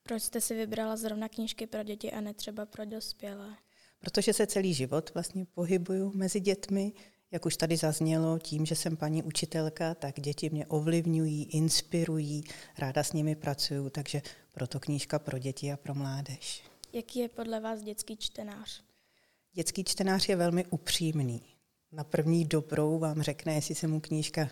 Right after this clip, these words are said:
Speaker 2: líbí nebo nelíbí, co se mu na ní líbí, co se mu na ní nelíbí. A toho si moc cením. Té čisté duše, která na rovinu řekne bez nějakého přikrášlení,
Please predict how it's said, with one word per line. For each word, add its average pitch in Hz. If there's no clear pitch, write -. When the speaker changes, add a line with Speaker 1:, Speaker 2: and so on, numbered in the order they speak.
Speaker 2:
líbí 151
nebo 143
nelíbí, 156
co 151
se 160
mu 156
na 147
ní 151
líbí, 151
co 160
se -
mu 160
na 151
ní 151
nelíbí. 156
A 139
toho 156
si -
moc 160
cením. 135
Té 147
čisté 160
duše, 156
která 143
na 151
rovinu 160
řekne 160
bez 143
nějakého 147
přikrášlení, 156